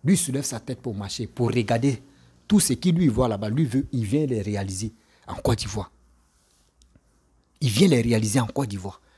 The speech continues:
Mais il y a les autres présidents, quand ils arrivent dans un pays développé, ils abaissent la tête pour ma-, pour marcher. Eux, ils abaissent la tête. Eux, ils veulent même pas regarder devant. Ou soit regarder des, des développements là, eux, ils veulent pas. Mes frères et sœurs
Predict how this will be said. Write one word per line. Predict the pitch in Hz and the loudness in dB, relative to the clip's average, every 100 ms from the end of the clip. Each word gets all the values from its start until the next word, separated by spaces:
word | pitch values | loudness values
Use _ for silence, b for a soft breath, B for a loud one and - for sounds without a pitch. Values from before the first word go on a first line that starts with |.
| b 104 | b 0
Mais | 120 | 4
il | |
y | |
a | 117 | 4
les | 113 151 | 4 2
autres | 165 | 0
présidents, | 127 107 104 110 | -2 -2 0 -2
quand | 135 | -2
ils | 143 107 | -2 -2
arrivent | 104 117 | -2 -4
dans | 101 101 | -4 -4
un | 117 | -4
pays | 117 107 | -2 -4
développé, | 101 92 90 120 | -4 -6 -6 -4
ils | 113 | -4
abaissent | 92 90 95 - | -4 -4 -6 -6
la | 104 | -10
tête | - - - | -10 -14 -12
pour | - | -8
ma-, | 85 - - b b b b _ | -6 -6 -10 b b b b _
pour | 92 | 0
marcher. | 87 87 101 - _ - | 0 -2 -4 -6 _ -2
Eux, | |
ils | 127 95 | 0 0
abaissent | 90 101 - | 0 0 2
la | 101 | -2
tête. | - 90 - | -2 -4 2
Eux, | |
ils | 143 | 2
veulent | 107 110 | 2 0
même | 127 | 0
pas | 131 | -4
regarder | 104 98 95 98 | -8 -10 -10 -12
devant. | 87 95 b b b _ - | -12 -14 b b b _ -6
Ou | 139 147 | -4 -2
soit | - 151 135 127 104 | -2 -2 -2 -4 -6
regarder | 110 104 110 117 | -6 -4 -2 0
des, | 117 104 | -2 -4
des | 110 104 | -6 -6
développements | 101 98 104 - 104 113 | -6 -4 -4 -4 -4 -2
là, | 101 | 0
eux, | 135 | 0
ils | |
veulent | 95 107 | 0 -4
pas. | - - b _ _ _ _ _ _ _ _ _ _ _ _ _ _ _ _ _ _ - | -10 -12 b _ _ _ _ _ _ _ _ _ _ _ _ _ _ _ _ _ _ -8
Mes | 98 | -4
frères | - 123 92 | 0 0 2
et | |
sœurs | - 90 | 0 -2